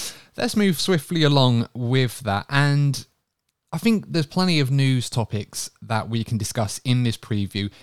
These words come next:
in addition to the predictions that we will do later on in the episode. For those of you unfamiliar with how we do things on the show now, we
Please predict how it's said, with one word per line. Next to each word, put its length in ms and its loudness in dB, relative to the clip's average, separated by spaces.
in 160 0
addition 760 -2
to 260 0
the 80 -4
predictions 520 -2
that 120 -2
we 100 0
will 120 -2
do 160 -2
later 340 -2
on 80 -2
in 60 -2
the 100 -2
episode. 400 -4
For 140 -4
those 260 2
of 100 -6
you 140 -4
unfamiliar 580 0
with 140 -4
how 160 0
we 140 -2
do 240 -2
things 340 -2
on 160 -6
the 80 -4
show 240 -4
now, 240 -4
we 260 -4